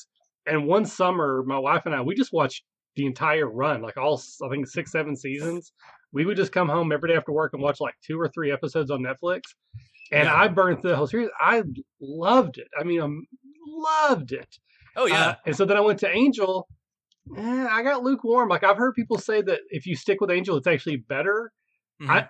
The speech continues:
Speaker 1: I never got there. I, I gave up on it after, I think, maybe the third season. It just
Speaker 2: Yeah.
Speaker 1: didn't connect with me like Buffy did. So, yeah. So I've, I've not fin-, finished that. Uh,
Speaker 2: Mm-hmm.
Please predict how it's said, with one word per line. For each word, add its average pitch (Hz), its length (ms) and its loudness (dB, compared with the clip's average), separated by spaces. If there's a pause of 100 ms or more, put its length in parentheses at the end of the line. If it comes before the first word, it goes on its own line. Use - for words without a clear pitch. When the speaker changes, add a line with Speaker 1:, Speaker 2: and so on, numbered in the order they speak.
Speaker 1:
I 175 100 6
never 196 200 4
got 156 240 2
there. 127 160 -2
I, 160 280 4
I 165 80 2
gave 165 260 0
up 160 140 0
on 156 160 0
it 151 140 -4
after, 143 160 -2
I 143 40 0
think, 180 200 -10
maybe 151 260 -4
the 190 220 -6
third 202 260 -4
season. 220 480 -8 (400)
It 160 80 -6
just 170 160 -2
Speaker 2:
Yeah. 120 140 -4 (200)
Speaker 1:
didn't 220 260 -2
connect 202 280 0
with 175 140 -2
me 139 420 -6 (140)
like 139 300 -2 (280)
Buffy 143 280 -4
did. 135 260 -4
So, 127 180 -4
yeah. 123 240 -4
So - 160 -10
I've, 147 240 2
I've 160 180 2
not 185 320 2
fin-, 165 220 0 (640)
finished 170 380 -2
that. 156 360 2 (520)
Uh, 139 320 -2
Speaker 2:
Mm-hmm. 127 60 -6